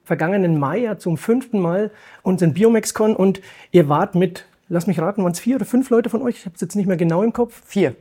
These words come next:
Speaker 1: Vier, vier Personen
Speaker 2: Nee,
Speaker 1: von
Speaker 2: fünf.
Speaker 1: euch?
Speaker 2: Fünf.
Speaker 1: Doch, ne?
Speaker 2: Fünf,
Speaker 1: Am,
Speaker 2: wir waren
Speaker 1: am
Speaker 2: mit fünf
Speaker 1: Tag
Speaker 2: da.
Speaker 1: eins wart
Speaker 2: Ja.
Speaker 1: ihr, wart ihr zu fünf, hab ich jetzt
Speaker 2: Fünf,
Speaker 1: im
Speaker 2: ja.
Speaker 1: Kopf. Wie fällt denn euer, euer Feedback eigentlich aus zu dem, zu dem Event? Was habt ihr denn für, für Ansätze oder hat sich euer Aufwand vor allem auch für euch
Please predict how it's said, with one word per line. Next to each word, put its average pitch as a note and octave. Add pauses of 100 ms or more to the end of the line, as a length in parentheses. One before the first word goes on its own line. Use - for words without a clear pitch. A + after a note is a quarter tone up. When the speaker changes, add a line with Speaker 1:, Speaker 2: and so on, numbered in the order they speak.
(280)
Speaker 1:
Vier, C4
vier C4+
Personen G#3
Speaker 2:
Nee, F#3
Speaker 1:
von A3
Speaker 2:
fünf. G#3+
Speaker 1:
euch? -
Speaker 2:
Fünf. G#3+
Speaker 1:
Doch, A#3
ne? A3+
Speaker 2:
Fünf, B3+
Speaker 1:
Am, G3
Speaker 2:
wir G3+
waren F#3+
Speaker 1:
am G3
Speaker 2:
mit F3+
fünf F#3+
Speaker 1:
Tag F3+
Speaker 2:
da. D#3+
Speaker 1:
eins A#3+
wart A3
Speaker 2:
Ja. G3
Speaker 1:
ihr, G#3
wart G3
ihr G#3+
zu C4
fünf, B3
hab E3+
ich F3
jetzt G3
Speaker 2:
Fünf, B3+
Speaker 1:
im A3+
Speaker 2:
ja. -
Speaker 1:
Kopf. - (400)
Wie A#3+
fällt C4
denn C#4
euer, A3 (260)
euer G3+
Feedback A3
eigentlich E3
aus -
zu E3
dem, E3+
zu F#3
dem F3+
Event? D#3 (640)
Was E3+
habt G#3
ihr G3
denn G3
für, F3+
für E3+
Ansätze F3+
oder C#3+ (280)
hat F3
sich F3
euer D#3
Aufwand F#3
vor -
allem C#3 (260)
auch D#3+
für -
euch E3+